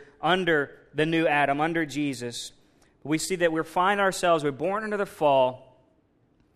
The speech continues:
but he wants us to be born again today. And Scripture says this, Second Peter chapter two, verse nineteen, "Whatever overcomes a man by that which he is enslaved."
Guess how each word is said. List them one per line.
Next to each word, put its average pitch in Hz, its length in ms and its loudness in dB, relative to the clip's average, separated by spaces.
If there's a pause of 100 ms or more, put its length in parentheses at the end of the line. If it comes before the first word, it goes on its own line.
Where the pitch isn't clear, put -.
(540)
but 143 120 0
he 160 100 0
wants 170 240 -2
us 151 120 -8
to 151 80 -10
be 143 100 -4
born 147 300 -4
again 143 320 -4
today. 117 460 -8 (1120)
And 131 120 -10
Scripture 180 320 -4
says 143 300 -4
this, 117 420 -6 (540)
Second 156 340 -6
Peter 139 200 -4
chapter 131 320 -6
two, 127 220 -8
verse 120 240 -6
nineteen, 117 640 -10 (120)
"Whatever 170 440 -2
overcomes 156 640 -4
a 131 80 -6
man 127 480 -6
by 123 160 -2
that 135 240 -4
which 127 180 -10
he 120 160 -10
is 117 140 -10
enslaved." 113 720 -8